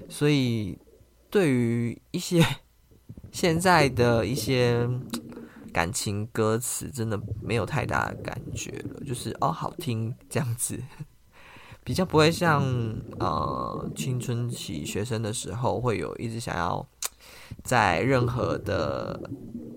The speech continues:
可以被看到的地方发文这样子，写上一些很有感的歌词。我还少讲了一个，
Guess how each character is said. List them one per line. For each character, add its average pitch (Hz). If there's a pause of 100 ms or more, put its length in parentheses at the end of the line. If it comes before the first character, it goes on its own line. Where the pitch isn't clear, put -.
(120)
可 120
以 117
被 127
看 117
到 101
的 73 (120)
地 110
方 90 (240)
发 87
文 98
这 117
样 -
子， - (280)
写 98
上 107
一 110
些 95 (500)
很 110
有 107
感 95
的 62
歌 82
词。 - (760)
我 131
还 139
少 143
讲 139
了 110
一 101
个， 101